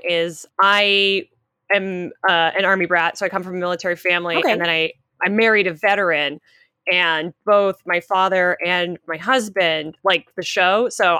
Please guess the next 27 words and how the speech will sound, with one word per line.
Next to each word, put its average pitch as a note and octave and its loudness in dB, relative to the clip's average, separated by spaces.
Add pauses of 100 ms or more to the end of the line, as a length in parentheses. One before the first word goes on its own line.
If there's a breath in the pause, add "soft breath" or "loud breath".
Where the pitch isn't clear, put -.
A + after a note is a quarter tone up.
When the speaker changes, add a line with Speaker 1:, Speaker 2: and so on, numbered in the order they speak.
Speaker 1:
I'm F#3+ 0
not G3+ 0
saying G#3+ 0
that G#3+ 2
it G3 2
is F#3+ 0
an, F3+ -2
anywhere F3 -2
near, E3+ 0 (100)
um, E3 0
an E3 -8
accurate E3+ -4
representation B3 -4
of A3+ -8
<laughs> A3 -10
what C#4+ 2 (140)
that G3+ 2
is F#3 -4
like. A3 0
It's F3+ -10
Speaker 2:
Would E3 -4
Speaker 1:
definitely F3+ -2
not. E3 -2
Speaker 2:
would E3+ 0
not E3 0
think A#2+ -10
so, - -10